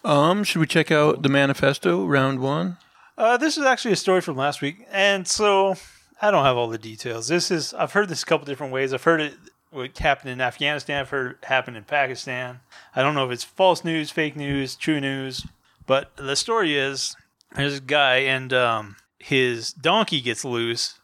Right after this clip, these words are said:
Speaker 2: and it goes into a mosque, and there's basically one or two religious leaders, and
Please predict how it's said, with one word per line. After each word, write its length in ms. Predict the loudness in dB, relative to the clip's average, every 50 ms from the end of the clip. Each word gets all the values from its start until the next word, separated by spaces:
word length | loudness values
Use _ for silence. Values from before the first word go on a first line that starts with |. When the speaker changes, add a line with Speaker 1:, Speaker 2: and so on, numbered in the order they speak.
| _ -8
Speaker 2:
and 100 | -6 -4
it 40 | 0
goes 240 | 2 2 2 2 2
into 260 | -2 -4 -2 -2 -2
a 60 | -2
mosque, 560 | -2 -4 -4 -2 -2 -2 -2 -2 -6 -8 -10 -20 _ _ _ _ _ -6
and 580 | -2 0 2 4 4 2 0 -2 -6 -12 -20 _ _ _ -4
there's 180 | -4 -2 0
basically 420 | 2 0 0 0 0 -2 -2 0 0
one 180 | 2 2 2
or 60 | 2
two 180 | 0 0 -2 -2
religious 420 | -2 -2 -2 -2 -4 -4 -6 -10
leaders, 360 | -8 -8 -8 -8 -8 -10 -10 -10
and 340 | -8 -8 -8 -8 -10 -14